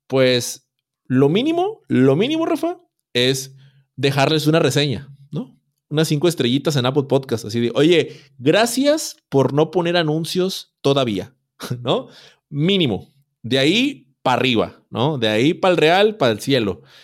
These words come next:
"Oye, eh, ¿por qué no te abres un Patreon pa' pagarte? Oye, ¿por qué no haces tu, tu, ¿cómo se dice?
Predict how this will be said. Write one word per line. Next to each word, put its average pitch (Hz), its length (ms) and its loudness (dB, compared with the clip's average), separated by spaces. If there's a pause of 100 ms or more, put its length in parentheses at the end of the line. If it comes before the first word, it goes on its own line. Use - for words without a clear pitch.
(140)
"Oye, 170 600 2 (240)
eh, 120 220 -4 (100)
¿por 143 200 2
qué 170 80 0
no 180 120 0
te 180 100 0
abres 180 200 2
un 175 160 0
Patreon 202 560 0 (240)
pa' 127 200 -4
pagarte? 127 480 2
Oye, 165 180 4
¿por 156 220 -2
qué 170 120 -2
no 185 160 -2
haces 190 360 -2
tu, 139 640 2 (100)
tu, 117 600 -2
¿cómo 165 180 -6
se 151 100 -4
dice? 170 280 -6